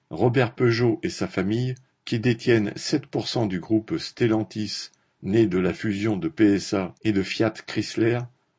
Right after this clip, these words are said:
ont vu leur fortune passer de trois virgule deux à six virgule deux milliards. Mais il y a aussi l'argent déversé par les banques centrales,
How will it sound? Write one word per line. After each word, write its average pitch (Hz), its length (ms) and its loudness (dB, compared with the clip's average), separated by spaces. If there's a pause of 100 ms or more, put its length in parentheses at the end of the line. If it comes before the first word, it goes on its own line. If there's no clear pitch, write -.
(100)
ont 113 140 0
vu 123 140 0
leur 120 160 4
fortune 123 520 -2
passer 117 380 -2
de 98 280 -4
trois - 260 -4
virgule 90 440 -6
deux 107 200 4 (160)
à 87 140 -4
six 123 320 -6
virgule 82 380 -4
deux 117 100 2
milliards. 92 560 -2 (840)
Mais 90 120 -6
il 113 180 -2
y 123 80 6
a 123 60 10
aussi 123 240 2
l'argent 127 400 4
déversé 110 480 2
par 90 160 -2
les 90 100 0
banques 127 240 0
centrales, 95 540 -4